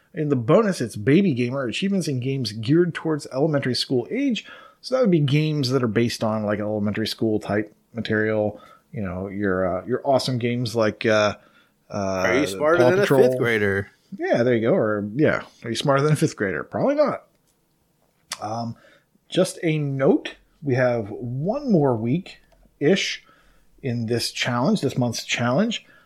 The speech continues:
Speaker 1: Our next, uh, Gamertag Challenge will be picked between shows. So, uh, the thirtieth will be our live show, and then the next month kicks over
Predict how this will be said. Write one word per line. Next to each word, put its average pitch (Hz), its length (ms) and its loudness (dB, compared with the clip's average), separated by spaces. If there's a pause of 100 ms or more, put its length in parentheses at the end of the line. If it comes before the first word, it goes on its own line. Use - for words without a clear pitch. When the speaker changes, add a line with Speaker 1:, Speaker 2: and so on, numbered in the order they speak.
(160)
Speaker 1:
Our 117 180 0
next, 143 720 -2 (340)
uh, 123 60 -2
Gamertag 139 480 0
Challenge 139 320 -2
will 143 140 0
be 156 120 4
picked 143 400 -4
between 180 600 2
shows. 143 500 -2 (480)
So, 110 360 -2
uh, 104 180 0
the 110 120 -2
thirtieth 180 600 0
will 147 100 -6
be 139 160 2
our 120 140 4
live 131 340 0
show, 170 400 0
and 107 180 -4
then 101 280 -4
the 101 80 -4
next 123 180 -2
month 127 260 -4
kicks - 240 -2
over 190 440 -2